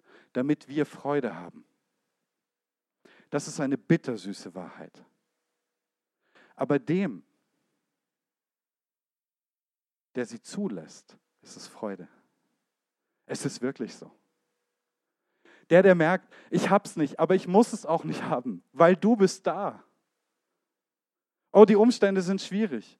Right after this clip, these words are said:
Vielleicht eine Krankheit, vielleicht irgendwas. Vielleicht eine Beziehung,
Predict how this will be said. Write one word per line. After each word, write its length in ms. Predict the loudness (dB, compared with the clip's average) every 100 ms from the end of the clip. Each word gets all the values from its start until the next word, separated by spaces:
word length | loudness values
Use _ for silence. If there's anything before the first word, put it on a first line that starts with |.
| _ _
Vielleicht 360 | -2 0 0 -2
eine 80 | -8
Krankheit, 500 | -2 -2 -2 -8 -4
vielleicht 360 | 0 0 0
irgendwas. 840 | 2 2 2 0 -2 -2 -6 -20 _ _ _ _ _ _ _ _ _ _ _ _ -2
Vielleicht 300 | 0 0 -4
eine 80 |
Beziehung, 680 | -6 -6 -6 -2 0 0